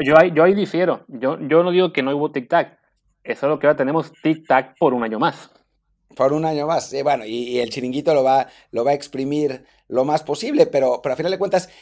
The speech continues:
Speaker 2: el hecho de haber mantenido a su jugador con más potencial, aunque sea un año, y tener, poderlo juntar con, con Neymar y con, y con Messi,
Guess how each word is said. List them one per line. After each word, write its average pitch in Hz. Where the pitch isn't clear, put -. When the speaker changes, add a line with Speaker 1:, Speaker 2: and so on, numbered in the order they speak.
Speaker 2:
el 135
hecho 196
de 165
haber 170
mantenido 151
a 113
su 110
jugador 120
con 117
más 139
potencial, 143
aunque 110
sea 143
un 151
año, 160
y 143
tener, 160
poderlo 170
juntar 147
con, 113
con 104
Neymar 123
y 139
con, 107
y 107
con 113
Messi, 156